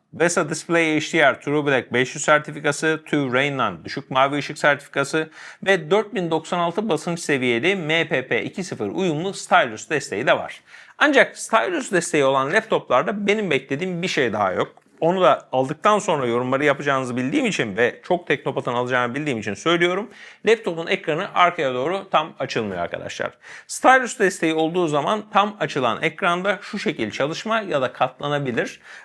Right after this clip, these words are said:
Bazı laptop modellerine alıştık biz. O yüzden Asus'un da öyle tasarımları var ama bu model arkaya doğru yüz yirmi derece açılıyor. Yüz seksen derece dümdüz açılmıyor.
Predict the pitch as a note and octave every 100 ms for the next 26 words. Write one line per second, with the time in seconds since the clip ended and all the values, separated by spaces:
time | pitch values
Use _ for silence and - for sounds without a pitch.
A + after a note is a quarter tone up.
0 | - C#3 F3+ D3 F#3 G3+ C3+ E3+ E3+ D#3
1 | C#3+ C3+ C3 A#2+ A#2+ D#3 G3 - C3 C3
2 | - D3+ - D3+ - - _ _ _ _
3 | - D#3+ F3 E3+ C#3+ D3+ - G#3 F#3 C3+
4 | A#2+ - G#2+ A2+ G#2 G2+ B2+ G#3+ - C#3
5 | A2 G2+ G#3+ G3 A#2 B2+ G3 - - E3
6 | D#3 D#3 A#2+ G2 B2+ F#3+ - A#2+ A#2 A#2
7 | B2 E3 F3+ C3+ A2 F#2+ F2+ C3+ F#3 F3+
8 | F#3 G#3 - _ D#3+ - F#3 F3 F3 D#3
9 | B2+ A2+ G2 F#2 C#3+ G3 D#3 F3+ - C3
10 | - A2+ E2+